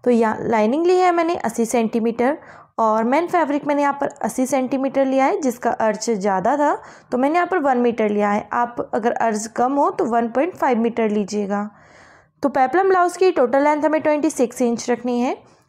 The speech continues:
अपर पार्ट हम लेंगे सिक्सटीन इंच का, उसमें हमें वन इंच प्लस करना है मार्जिन के लिए,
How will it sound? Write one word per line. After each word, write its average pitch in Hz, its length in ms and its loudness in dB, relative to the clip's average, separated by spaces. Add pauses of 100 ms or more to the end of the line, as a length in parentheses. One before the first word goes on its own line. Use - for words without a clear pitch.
अपर 294 280 -2
पार्ट 311 300 -2
हम 302 120 0
लेंगे 294 280 0
सिक्सटीन 240 480 -4
इंच 220 220 -2
का, 254 200 -2 (560)
उसमें 302 260 -2
हमें 339 220 2
वन 277 200 2
इंच 311 180 -2
प्लस 294 300 0
करना 240 340 2
है 277 180 0
मार्जिन 233 460 0
के 214 140 -2
लिए, 214 300 0